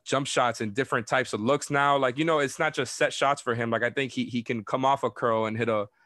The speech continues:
and hit a pull-up mid-range shot if it's there, if, if a, if a big drops, for example. I just think that he's a versatile type of scorer that they can use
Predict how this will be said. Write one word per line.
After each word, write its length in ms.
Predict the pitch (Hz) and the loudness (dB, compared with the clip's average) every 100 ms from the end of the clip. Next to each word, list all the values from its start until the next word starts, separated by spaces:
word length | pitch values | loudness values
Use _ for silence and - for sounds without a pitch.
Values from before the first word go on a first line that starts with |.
| _ - | _ -8
and 120 | 117 | -2
hit 120 | 127 | 0
a 60 | 117 | 0
pull-up 380 | - 131 123 | 0 2 2
mid-range 400 | 120 113 117 110 | 2 0 0 0
shot 240 | - 123 120 | 0 2 2
if 120 | 110 | 0
it's 140 | 104 | -6
there, 260 | - 120 110 | -2 2 2
if, 60 | 101 - | -2 -6
if 120 | 113 | -4
a, 200 | 113 101 - _ _ - | -2 -4 -6 _ _ -12
if 120 | 107 | -6
a 80 | 113 | -4
big 240 | 104 123 | -2 -4
drops, 440 | 101 123 117 - - - | 0 2 4 0 -8 -10
for 120 | 117 | -4
example. 420 | 110 110 110 104 | -2 0 0 2
I 80 | 113 | 0
just 180 | 135 147 | 0 -2
think 200 | 160 147 | -2 0
that 180 | 127 101 _ _ _ _ - | 0 -2 _ _ _ _ -6
he's 180 | 135 | -2
a 160 | 131 113 - _ _ _ _ 104 | 0 -2 -6 _ _ _ _ -2
versatile 560 | 123 147 156 135 120 | 0 2 2 2 0
type 280 | - 135 127 | 0 -2 -2
of 100 | 110 | -4
scorer 580 | - 127 156 143 110 104 | -4 2 4 6 4 0
that 160 | 113 | -2
they 120 | 113 113 | -2 -4
can 200 | 120 110 | -2 -2
use 480 | 127 131 107 101 | 0 0 -2 -6